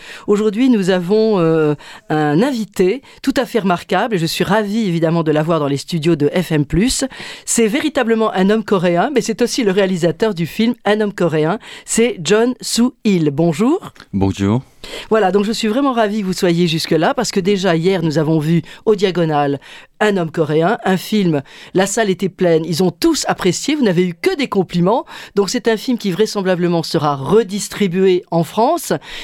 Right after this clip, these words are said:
Speaker 1: donc, euh, c'est un film qui date de deux mille seize, c'est votre dernier film semble-t-il.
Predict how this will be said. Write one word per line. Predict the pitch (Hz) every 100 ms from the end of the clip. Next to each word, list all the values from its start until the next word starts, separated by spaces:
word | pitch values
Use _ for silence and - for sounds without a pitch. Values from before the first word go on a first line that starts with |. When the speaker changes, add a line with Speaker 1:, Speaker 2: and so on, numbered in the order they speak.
| -
Speaker 1:
donc, | 170 233 240 - 208
euh, | 180
c'est | 170 202 180
un |
film | 160 285
qui | 247 190
date | 196
de | 160
deux | 143 170
mille | 220
seize, | - 175 143 135 143 - -
c'est | -
votre | 185 190 196
dernier | 220 269 262
film | - 160
semble-t-il. | 143 147 143 139 147 139